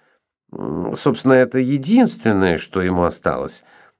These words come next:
Он обанкротится, если проиграет».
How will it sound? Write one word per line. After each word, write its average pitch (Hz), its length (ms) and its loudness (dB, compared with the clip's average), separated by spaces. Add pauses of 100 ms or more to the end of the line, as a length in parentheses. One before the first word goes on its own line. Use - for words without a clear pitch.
(140)
Он 78 520 -6
обанкротится, 87 840 -2
если 71 220 -10
проиграет». 76 1000 -8